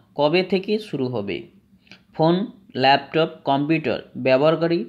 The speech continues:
পড়ুয়াদের সংখ্যা জানতে চাইল রাজ্য সরকার। এটাই ফাইনাল ঘোষণা। YouTube-এ বাংলা এডুকেশনাল চ্যানেলের সংখ্যা খুবই কম,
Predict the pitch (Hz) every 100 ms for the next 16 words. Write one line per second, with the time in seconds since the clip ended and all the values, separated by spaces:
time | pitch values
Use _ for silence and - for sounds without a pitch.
0 | - 131 135 139 147 147 139 - - -
1 | 143 135 139 165 175 170 170 139 117 123
2 | 127 117 92 - - _ - - _ 143
3 | 139 170 208 - 123 117 113 117 113 104
4 | - _ _ _ _ _ _ _ - -
5 | _ 175 196 233 226 175 139 240 139 143
6 | 156 185 - - 156 175 185 190 190 208
7 | 208 151 143 160 165 160 170 185 - 135
8 | 127 120 117 117